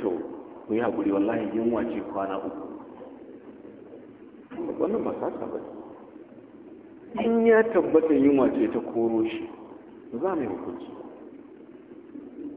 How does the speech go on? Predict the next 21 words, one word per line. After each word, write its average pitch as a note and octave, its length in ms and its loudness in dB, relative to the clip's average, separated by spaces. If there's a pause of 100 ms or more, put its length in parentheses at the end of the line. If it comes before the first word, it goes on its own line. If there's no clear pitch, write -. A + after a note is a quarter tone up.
(580)
Inda A3+ 400 6
al'amarinsa F3 880 8
zai D3+ 180 10
lalace, C3+ 720 6 (1400)
in D#3+ 140 6
ya E3 140 8
ce E3 100 4
a C3+ 100 4
bashi C#3 280 6
abinci A#2+ 480 4
da A2+ 120 6
nama C3+ 640 8
da A2+ 120 4
man A2+ 220 6
shanu, C3 420 8 (500)
to, A2 60 -2
wannan D3+ 240 8
ba C3 120 8
manyan B2 480 6
ba G#2+ 120 4
ne. - 160 0